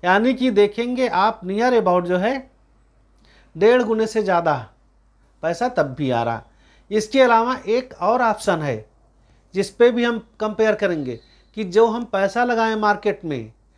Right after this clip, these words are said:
वन टाइम लगावें, लेकिन उसमें हमको एसआईपी और इन सब चीज़ों का फ़ायदा मिलता रहे, उसमें हमारा कितना रिटर्न आएगा, इस पे भी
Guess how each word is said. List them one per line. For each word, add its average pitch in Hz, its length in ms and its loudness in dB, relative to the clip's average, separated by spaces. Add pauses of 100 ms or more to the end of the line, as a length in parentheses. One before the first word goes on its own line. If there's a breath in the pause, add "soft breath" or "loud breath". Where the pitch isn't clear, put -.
(280)
वन 220 180 0
टाइम 233 240 0
लगावें, 175 340 2
लेकिन 175 380 -4
उसमें 214 360 -6
हमको 208 300 -2
एसआईपी 175 600 0
और 196 300 -2
इन 226 100 -6
सब 208 220 -4
चीज़ों 170 280 -4
का 233 160 -6 (380 soft breath)
फ़ायदा 180 280 2
मिलता 160 300 -2
रहे, 220 140 -2 (320 soft breath)
उसमें 220 340 0
हमारा 208 360 4
कितना 196 340 -6
रिटर्न 160 300 -6
आएगा, 247 260 -6 (100)
इस 180 120 -10
पे 180 180 -4
भी 233 220 -6